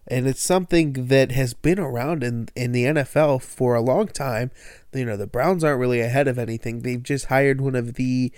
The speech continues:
premier names and one of the, the guys who, ha-, quite honestly, has one of the most secret jobs in the N F L. And his press conference this week didn't help at all. We'll get to that after, uh, we go to these Stefanski comments,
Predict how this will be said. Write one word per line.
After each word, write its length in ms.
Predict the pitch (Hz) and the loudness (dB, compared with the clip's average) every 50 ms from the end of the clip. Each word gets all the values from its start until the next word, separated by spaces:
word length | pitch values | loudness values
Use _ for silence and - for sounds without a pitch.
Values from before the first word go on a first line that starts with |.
| - - - - - - - | -14 -20 -20 -20 -20 -10 -4
premier 480 | - - 156 139 131 135 139 156 156 151 | -2 0 2 2 2 4 4 4 4 4
names 680 | 143 135 131 131 156 165 135 110 104 113 120 131 - - - - - - - | 4 2 2 4 4 4 2 0 -2 -4 -6 -8 -10 -14 -20 -20 -20 -16 -10
and 220 | - 123 120 120 120 | -6 -4 -2 0 0
one 180 | 123 131 135 | 2 2 2
of 160 | 135 127 123 120 | 2 0 -2 -2
the, 500 | 127 123 123 120 123 120 117 113 117 - _ _ - | -2 0 0 0 -2 -2 -2 -4 -6 -10 _ _ -10
the 120 | 147 131 123 | -6 -6 -4
guys 480 | 123 127 143 - - 233 214 151 - | 0 0 0 0 0 -2 -6 -4 -2
who, 220 | - 160 151 131 - - - - | -2 0 0 -2 -2 -8 -10 -6
ha-, 260 | 139 151 196 165 147 135 135 | -2 -2 -2 -2 -4 -6 0
quite 240 | - 185 214 202 147 | 4 6 6 6 6
honestly, 380 | 143 143 131 123 - - 117 | 6 4 4 2 0 0 0
has 340 | 123 127 123 120 117 - - - - - | 4 4 4 4 2 0 -6 -10 -6 -2
one 160 | 131 139 135 | 2 2 2
of 120 | 127 127 | 2 2
the 80 | 127 131 | 0 2
most 260 | 131 127 120 - - | 2 2 2 0 0
secret 380 | - 143 147 - - 151 113 104 | 2 2 2 2 2 0 0 2
jobs 480 | - 127 120 120 135 151 151 147 - - - - - - - - | 2 2 4 4 4 4 2 0 -8 -14 -18 -20 -20 -20 -6 -2
in 120 | 139 147 156 | 0 2 4
the 80 | 165 | 4
N 100 | 165 165 | 4 4
F 180 | 165 165 - - | 2 2 2 2
L. 260 | 175 180 185 190 - - - - - - - 139 | 2 4 4 2 0 -4 -14 -20 -20 -12 -8 -4
And 80 | 131 | -4
his 120 | 131 123 - | -4 -4 -2
press 280 | - - 180 196 - | 2 4 4 4 2
conference 460 | - - 160 143 127 - 120 120 - | 0 0 -2 -2 0 -2 -4 -4 -4
this 160 | 117 113 - - | -4 -6 -4 -4
week 180 | 117 113 113 | -4 -4 -2
didn't 220 | - 143 139 135 127 | -2 -2 -2 0 0
help 260 | 123 117 113 - - | 0 0 -2 -2 -2
at 120 | 113 107 | -2 0
all. 260 | 107 107 107 110 - - - - - - - | 0 0 0 -2 -4 -6 -12 -20 -16 -6 0
We'll 140 | 127 131 | 2 2
get 160 | 135 139 131 - | 2 2 0 0
to 100 | - 131 | 2 2
that 220 | 127 123 117 117 - - | 4 4 2 2 0 0
after, 480 | 117 120 123 - - 123 117 117 113 - - - - - - 120 | 0 0 0 -2 -2 -2 -2 -2 -2 -6 -10 -18 -18 -14 -8 -6
uh, 300 | 120 117 117 123 120 - - - - - - - | -6 -4 -4 -6 -8 -10 -12 -16 -20 -12 -4 0
we 100 | 139 139 | 2 4
go 120 | 147 143 | 4 4
to 60 | 131 | 4
these 200 | 123 127 123 - | 4 2 0 0
Stefanski 540 | - 127 - - 135 139 135 131 - 123 113 | -2 -4 -2 0 0 0 0 -2 -4 -6 -6
comments, 440 | - 117 107 104 110 - - - | -4 -2 -2 -2 -4 -6 -10 -10